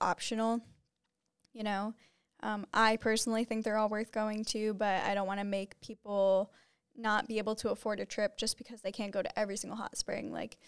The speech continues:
it just doesn't make sense. And there are other companies like mine that do that.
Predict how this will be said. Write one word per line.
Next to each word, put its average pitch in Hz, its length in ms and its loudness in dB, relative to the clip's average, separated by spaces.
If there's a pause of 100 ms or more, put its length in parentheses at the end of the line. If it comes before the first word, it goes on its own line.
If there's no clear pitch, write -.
(1300)
it - 120 2
just 262 140 4
doesn't 226 160 2
make 202 160 -2
sense. 208 460 -2
And 214 400 -2
there 233 220 2
are 214 240 2
other 214 500 0 (640)
companies 233 500 0
like 214 200 2
mine 226 280 6
that 214 180 4
do 285 160 6
that. 302 320 10